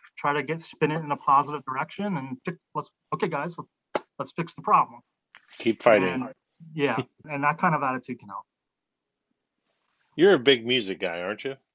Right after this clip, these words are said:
Speaker 1: Yeah, yeah, yeah, sure.
Speaker 2: Yeah, do, do you listen to music when you cook?
Speaker 1: Yeah, we do. We do, for sure. The, we listen to a lot of, like, nineties music. The, the, the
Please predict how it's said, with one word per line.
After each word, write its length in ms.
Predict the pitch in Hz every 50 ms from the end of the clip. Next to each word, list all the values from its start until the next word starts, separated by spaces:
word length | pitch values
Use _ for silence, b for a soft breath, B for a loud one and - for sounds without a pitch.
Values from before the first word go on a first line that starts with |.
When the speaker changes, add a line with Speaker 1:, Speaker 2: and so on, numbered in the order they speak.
| _ _ _ _ _ _ _ _ _ _ _ _ _ _ _ _ _ _
Speaker 1:
Yeah, 260 | - 196 226 220 165 - - _ -
yeah, 140 | 175 190 160
yeah, 180 | 147 170 156 123 -
sure. 200 | - - 165 151 -
Speaker 2:
Yeah, 160 | 107 101 92 87
do, 180 | 95 113 120 113
do 160 | - 101 110
you 140 | 120 123 127
listen 340 | 117 117 120 - - 147 139
to 80 | 143
music 380 | 135 135 135 135 135 143 131 -
when 120 | 151 143
you 280 | 139 139 139 139 135 131 -
cook? 320 | - 147 160 175 - - - _ _ _ _ _ -
Speaker 1:
Yeah, 160 | 165 196 240 - - 170
we 80 | 165
do. 320 | 165 170 240 165 120 113 - - _ _ _ _ -
We 80 | 160 156
do, 320 | - 190 165 123 110 - - _
for 60 | 143 131
sure. 420 | - - 165 143 120 113 - - _ - 139 127
The, 420 | 151 143 143 143 139 139 139 139
we 120 | 139 170
listen 220 | 202 220 - - 202
to 80 | 170
a 20 | 156
lot 180 | 147 143 147
of, 80 | 139 135
like, 140 | 135 127 127
nineties 400 | 127 123 127 127 131 135 131 123
music. 320 | 139 131 120 131 131 131 - - -
The, 480 | 131 131 131 127 127 127 127 131 143 147 _ _ - 139
the, 180 | 127 135 - - _ _ -
the 260 | 151 143 135 135 -